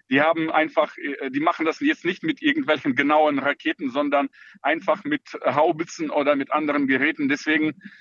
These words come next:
es kann überall passieren und natürlich auch mit unserem Hof kann auch alles passieren und mit dem Stall. Aber wir müssen damit leben und wir müssen auch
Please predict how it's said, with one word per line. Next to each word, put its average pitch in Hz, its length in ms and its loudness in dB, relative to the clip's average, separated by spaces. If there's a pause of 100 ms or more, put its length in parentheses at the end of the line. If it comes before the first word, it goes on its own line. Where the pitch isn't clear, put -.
(280)
es 143 120 -8
kann 202 180 0
überall 165 380 2
passieren 101 640 -10
und 143 360 -2
natürlich 165 440 0
auch - 360 2 (460)
mit 139 180 -2
unserem 147 380 0
Hof 165 160 2
kann 143 220 -2
auch 131 240 0
alles 120 180 -2
passieren 123 360 -4
und 127 120 -2
mit 120 140 2
dem 123 100 2
Stall. 98 340 0 (380)
Aber 135 320 4 (500)
wir 156 100 -2
müssen 190 260 -2
damit 170 260 0
leben 180 340 2
und 156 200 -4
wir 147 80 2
müssen 156 260 -6
auch 151 160 0